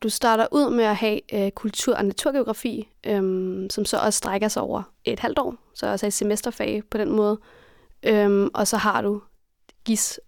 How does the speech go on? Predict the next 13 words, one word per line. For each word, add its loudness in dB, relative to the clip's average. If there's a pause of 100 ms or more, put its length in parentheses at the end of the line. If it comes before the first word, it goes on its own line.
og 2
statistik, -6 (1000)
som -2
så -4
fordeler -4
sig -6
på -10
hver -2
deres -2
blok -2 (220)
ved -4
siden 0
af. 0